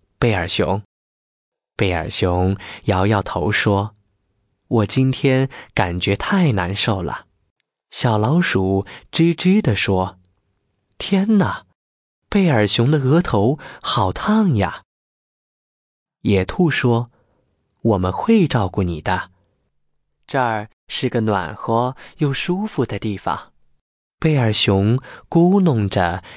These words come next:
呻吟着、嘟囔着、叹息着。贝尔熊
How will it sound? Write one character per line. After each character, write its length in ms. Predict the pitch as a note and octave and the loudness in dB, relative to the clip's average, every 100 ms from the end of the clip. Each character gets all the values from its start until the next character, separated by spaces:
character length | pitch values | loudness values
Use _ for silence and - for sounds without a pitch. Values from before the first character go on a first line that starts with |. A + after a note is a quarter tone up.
| - | -4
呻 420 | - D3 D#3+ G3 | 0 2 4 4
吟 260 | D#3 F#2+ G2+ | 4 2 2
着、 360 | B2 G2 F#2 - _ _ - | 2 2 0 -4 _ _ 0
嘟 320 | F3 A3+ A#3 | 2 4 4
囔 260 | E3 G2 - | 2 -2 -4
着、 340 | G2+ D2 - _ _ _ _ | -4 -4 -10 _ _ _ _
叹 320 | - - C3+ F#2+ | -8 -4 -4 -4
息 380 | - C3 E3+ | -2 0 0
着。 260 | F#3 - - _ _ _ _ _ _ _ _ - | -2 -8 -14 _ _ _ _ _ _ _ _ 0
贝 200 | G#3 D3 | 2 2
尔 140 | F#2 | 2
熊 520 | F2 G2 F2+ F#2 C3 | 0 0 2 2 -2